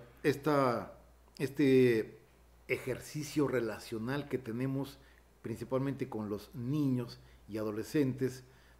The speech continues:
porque con frecuencia los abuelos ya no alcanzamos a ver adultos a los nietos, con frecuencia ya no. Pero mientras son niños o adolescentes, sobre todo niños, eh, solemos ser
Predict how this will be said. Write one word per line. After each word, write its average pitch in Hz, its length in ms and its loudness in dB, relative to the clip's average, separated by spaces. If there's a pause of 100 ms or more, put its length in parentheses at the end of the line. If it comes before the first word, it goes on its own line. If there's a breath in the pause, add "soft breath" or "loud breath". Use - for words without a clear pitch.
(140)
porque 196 240 0
con 185 160 -4
frecuencia 190 480 2
los 160 180 0
abuelos 165 380 2
ya 165 160 2
no 160 280 -4 (380 soft breath)
alcanzamos 131 600 -2
a 123 40 -2
ver 135 160 2
adultos 127 540 -2
a 110 60 -8
los 101 180 -8
nietos, 127 580 -4 (800)
con 95 140 -16
frecuencia 117 420 -6
ya 101 160 -6
no. 127 240 -4 (1200 soft breath)
Pero 160 200 6
mientras 160 320 0
son 214 280 0
niños 156 760 2 (300)
o 123 100 -2
adolescentes, 151 600 0
sobre 151 200 -2
todo 180 260 2
niños, 147 460 0 (540 loud breath)
eh, 120 640 4
solemos 175 500 2
ser 170 240 -2